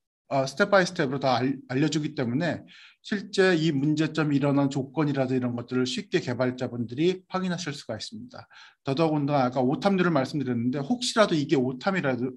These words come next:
오탐이라고 하더라도 이러한 결과 자체를, 어, 되게 보이-, 보기 편하게 만들어주기 때문에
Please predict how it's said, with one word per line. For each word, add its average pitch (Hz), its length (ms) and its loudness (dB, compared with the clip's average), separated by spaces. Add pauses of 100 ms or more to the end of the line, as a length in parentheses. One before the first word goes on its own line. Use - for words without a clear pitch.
오탐이라고 156 680 4
하더라도 156 600 0 (280)
이러한 147 500 6 (260)
결과 156 300 2
자체를, 143 760 -2
어, 120 280 -2
되게 123 340 0 (120)
보이-, 143 260 -2 (220)
보기 143 220 -2
편하게 160 680 2
만들어주기 127 640 -4
때문에 151 500 -2